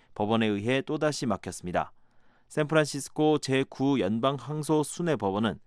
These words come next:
십이 일 지난 삼월 하와이주 연방 법원이 결정한 트럼프 대통령의 행정명령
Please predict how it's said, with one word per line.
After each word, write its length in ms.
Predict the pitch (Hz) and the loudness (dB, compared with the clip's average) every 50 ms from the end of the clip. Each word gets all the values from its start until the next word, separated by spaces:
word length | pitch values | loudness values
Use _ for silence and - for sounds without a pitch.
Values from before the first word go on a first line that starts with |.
| - _ - - - - | -20 _ -20 -20 -20 -14
십이 280 | - - 139 110 110 | -10 -8 -4 0 2
일 240 | 117 127 139 139 131 - _ _ _ | 4 4 4 4 2 -2 _ _ _
지난 240 | - - 139 143 143 | -4 0 2 2 2
삼월 320 | - 139 135 143 151 156 | 2 0 2 4 4 2
하와이주 720 | 151 - - 165 170 180 175 175 170 160 143 143 151 160 139 | 2 -2 -2 0 2 4 4 4 2 0 -2 -2 -2 0 0
연방 400 | 95 90 101 117 123 139 139 127 | 0 0 0 0 0 0 0 -2
법원이 340 | 110 107 95 107 107 107 107 | -4 -4 -2 -2 -2 -2 -2
결정한 560 | 104 95 90 - 95 98 104 110 120 127 127 - - - - - | -2 -2 -4 -4 -4 -6 -4 -4 -4 -4 -6 -10 -16 -20 -20 -8
트럼프 280 | - - 160 147 147 | -2 0 0 2 2
대통령의 580 | 139 139 131 - 131 127 123 127 139 147 151 147 | 2 0 0 0 -2 -2 0 2 2 2 2 0
행정명령 800 | 135 - 180 180 170 170 165 160 151 135 127 131 139 151 156 160 | -2 -4 -4 -4 -2 -2 -2 -2 -2 -2 -2 -2 -2 -2 -2 -4